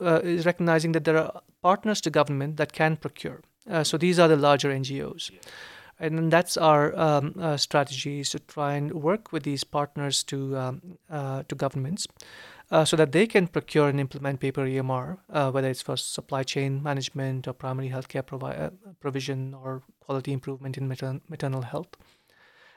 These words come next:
Speaker 1: And, uh, this, unfortunately, is also a slow, um, uh, is also slow progress because, um, most N G Os work with donors and donor cycles. So we need to get in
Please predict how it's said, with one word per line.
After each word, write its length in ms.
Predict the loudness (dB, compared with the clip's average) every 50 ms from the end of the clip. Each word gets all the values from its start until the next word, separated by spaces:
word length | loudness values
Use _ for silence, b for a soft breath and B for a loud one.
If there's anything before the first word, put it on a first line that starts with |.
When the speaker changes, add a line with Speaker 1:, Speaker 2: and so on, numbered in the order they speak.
| b 2
Speaker 1:
And, 320 | 4 6 6 6 6 6
uh, 260 | 8 8 8 8 6 4
this, 400 | 2 2 2 2 2 -2 -2 0
unfortunately, 580 | -2 2 4 4 4 4 2 2 4 6 6 6
is 120 | 8 6
also 260 | 6 4 6 6 6
a 60 | 6
slow, 520 | 6 4 2 4 6 8 8 6 4 2 -4 -2
um, 400 | 0 2 2 2 0 -2 -4 -2
uh, 120 | -2 -2 2
is 260 | 2 2 2 2 -2
also 220 | -4 -4 -4 -4
slow 260 | -4 -4 -2 2 2 2
progress 480 | 4 2 0 0 0 -4 -8 -8 -10
because, 480 | -6 -6 0 2 4 4 4 2 2 4
um, 280 | 4 4 4 4 0 -4
most 300 | -6 -2 -2 -2 0 2
N 80 | 0 0
G 160 | 2 4 4
Os 160 | 4 2 2
work 280 | 2 0 0 0 0 -4
with 120 | -6 -6 _ _ -10
donors 640 | -4 -2 -2 0 0 0 0 0 0 0 0 0 0 0
and 160 | -2 -4 -2
donor 220 | -2 -2 -4 -4
cycles. 500 | -4 -2 -4 -4 -2 -2 -4 -4 -4 -6 B B B B B B B B B
So 140 | -6 0
we 80 | 0 2
need 120 | 2 2
to 60 | -2 -2
get 200 | -4 -4 -6 -6
in 100 | -8